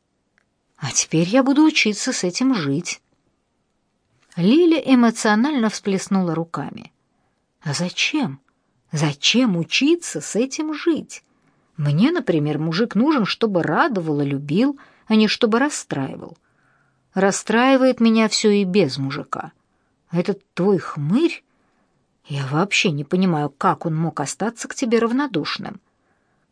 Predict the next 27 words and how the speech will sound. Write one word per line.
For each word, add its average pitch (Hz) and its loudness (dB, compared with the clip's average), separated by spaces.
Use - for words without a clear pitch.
Я 165 0
же 156 -4
не 151 -2
золотой 151 0
слиток, - -2
чтобы 165 -4
всем 170 0
нравиться. 156 -6
Я 285 2
на 170 0
Андрея 170 0
не 143 -4
обижаюсь, 147 -4
по - 0
крайней 175 2
мере, 170 2
стараюсь». 170 -4
Ага. 151 -2
Никаких 220 0
обид, 180 -2
никаких 175 0
претензий. 160 -4
Просто 190 -2
пусть 185 -2
сдохнет 269 -4
и 214 0
все. - -6